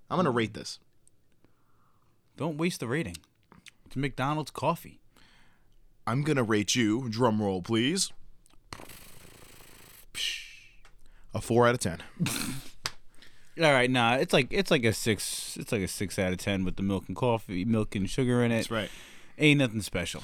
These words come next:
Speaker 1: Because you have your stuff with sugar, spice, and everything nice.
Speaker 2: And everything in between.
Speaker 1: And everything in between. How was your day? Good?
Speaker 2: It was great. And let's get down to the nitty-gritty.
Speaker 1: Let's get down to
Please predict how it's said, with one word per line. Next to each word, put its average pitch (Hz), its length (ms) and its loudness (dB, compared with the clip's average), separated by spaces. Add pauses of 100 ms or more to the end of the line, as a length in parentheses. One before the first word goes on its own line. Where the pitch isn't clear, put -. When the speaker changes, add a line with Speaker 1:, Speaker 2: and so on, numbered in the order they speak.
(140)
Speaker 1:
Because 113 240 -2
you 135 80 2
have 127 180 4
your 113 100 -2
stuff 113 220 -2
with 101 140 -4
sugar, 107 200 -2
spice, 107 260 -4
and 110 80 -4
everything 101 300 -6
nice. 98 300 -6 (240)
Speaker 2:
And 107 120 -2
everything 101 300 0
in 107 80 2
between. 95 380 -2 (140)
Speaker 1:
And 101 140 -10
everything 104 240 -8
in 123 100 -8
between. 90 280 -10
How 113 120 -2
was 135 140 -2
your 123 80 -6
day? 90 200 -4
Good? 104 260 -4
Speaker 2:
It 117 100 -4
was 139 180 -4
great. 127 500 -6 (320)
And 90 160 -4
let's 104 220 0
get - 320 0
down 92 580 4
to - 160 0
the 90 140 0
nitty-gritty. 92 920 0 (500)
Speaker 1:
Let's 98 200 -4
get - 260 -10
down - 340 -10
to - 140 -4